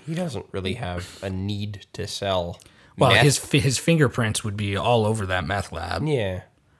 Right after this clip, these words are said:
Speaker 2: Right?
Speaker 1: Yeah.
Speaker 2: And there, it, he's had trouble with the law before, so you have to assume that
Speaker 1: Could
Speaker 2: his
Speaker 1: be connected to the murder of Walter White, I
Speaker 2: Right.
Speaker 1: guess.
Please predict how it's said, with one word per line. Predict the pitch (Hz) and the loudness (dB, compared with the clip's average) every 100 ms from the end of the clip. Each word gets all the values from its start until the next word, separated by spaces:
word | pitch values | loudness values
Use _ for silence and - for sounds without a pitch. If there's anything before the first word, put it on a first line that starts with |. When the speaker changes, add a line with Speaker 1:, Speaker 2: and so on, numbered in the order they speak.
| _ | _
Speaker 2:
Right? | 80 85 90 117 - | -4 -2 -2 -6 -8
Speaker 1:
Yeah. | 104 90 - | -10 -10 -6
Speaker 2:
And | 98 92 87 85 82 80 - _ _ _ _ _ _ _ _ _ _ _ _ | -2 0 0 -2 -4 -8 -10 _ _ _ _ _ _ _ _ _ _ _ _
there, | 98 95 92 | -4 -2 -2
it, | 92 95 - - | -2 -4 -6 -8
he's | 92 - 101 90 | -8 -6 -2 0
had | - 95 90 | 2 2 0
trouble | - 98 92 | -2 -2 -2
with | 90 - | -4 -4
the | 90 | -2
law | 98 95 | 2 2
before, | 90 - 104 98 95 | 0 -4 -2 -2 -2
so | - | -2
you | 95 | -2
have | 87 | -4
to | 90 | -6
assume | 87 98 90 87 | -6 -6 -6 -4
that | 87 | -6
Speaker 1:
Could | 90 | -4
Speaker 2:
his | 135 | -2
Speaker 1:
be | 123 | -2
connected | - 110 101 - 98 95 | 0 -2 -2 -4 -10 -8
to | - | -8
the | 95 92 | -6 -6
murder | 92 98 92 90 | -4 -2 -4 -6
of | 92 - - _ _ _ | -8 -12 -20 _ _ _
Walter | 98 90 98 | -12 -10 -10
White, | 95 92 92 - - | -6 -6 -6 -10 -4
I | |
Speaker 2:
Right. | 95 87 | -2 -2
Speaker 1:
guess. | 92 92 - | -4 -6 -10